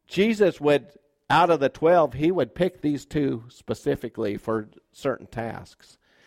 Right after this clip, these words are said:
He wasn't getting after them in a way that's like,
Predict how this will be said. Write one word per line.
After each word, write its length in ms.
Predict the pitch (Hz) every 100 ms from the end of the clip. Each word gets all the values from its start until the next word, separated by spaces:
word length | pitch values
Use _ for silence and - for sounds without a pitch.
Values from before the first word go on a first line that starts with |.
| _ -
He 160 | 202
wasn't 340 | 269 240 196 165
getting 260 | 185 156
after 440 | 165 180 196 175 151
them 300 | 147 147 147
in 100 | 143
a 60 |
way 540 | 127 147 151 156 151 143 _ - _
that's 400 | - 147 - -
like, 240 | 156 139